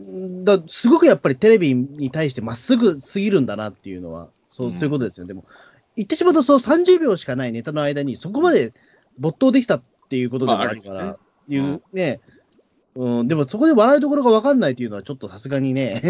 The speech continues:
Speaker 1: <laughs> びっくりしたけど。
Speaker 2: びっくりしましたね。いや、だから、すげえなと思って。やっぱ、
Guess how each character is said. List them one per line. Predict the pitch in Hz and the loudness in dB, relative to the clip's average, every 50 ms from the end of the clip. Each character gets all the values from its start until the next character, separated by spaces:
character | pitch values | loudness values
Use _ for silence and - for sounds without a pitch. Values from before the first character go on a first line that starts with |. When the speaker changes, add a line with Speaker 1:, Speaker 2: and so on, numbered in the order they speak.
| 165 135 | -2 0
Speaker 1:
<laughs> | 175 151 135 | -2 -2 -4
び | 143 135 | -4 -6
っ | |
く | - - 139 | -4 -4 -6
り | 120 | -4
し | - | -6
た | 107 90 | -8 -10
け | 95 87 | -10 -12
ど。 | 85 80 | -12 -12
Speaker 2:
び | 73 98 | -14 -16
っ | - _ _ _ _ _ _ | -20 _ _ _ _ _ _
く | 127 110 | -10 -8
り | 104 98 | -8 -10
し | - - 104 | -10 -12 -14
ま | 92 85 85 | -14 -16 -16
し | - | -16
た | - 80 | -16 -16
ね。 | 76 80 85 85 82 82 85 | -14 -12 -12 -12 -12 -12 -10
い | 85 | -8
や、 | 87 85 | -8 -6
だ | 85 87 87 | -6 -8 -8
か | - 87 | -8 -6
ら、 | 85 85 85 85 - _ _ _ _ _ | -6 -6 -6 -8 -10 _ _ _ _ _
す | - - - - - 107 | -16 -12 -10 -10 -8 -4
げ | 123 139 123 | -2 0 0
え | |
な | 98 87 82 80 82 85 | 0 -2 -6 -8 -10 -14
と | - 90 | -16 -16
思 | 85 82 | -16 -10
っ | |
て。 | - - | -4 -2
や | 98 - | -2 0
っ | |
ぱ、 | - 165 - | 2 0 0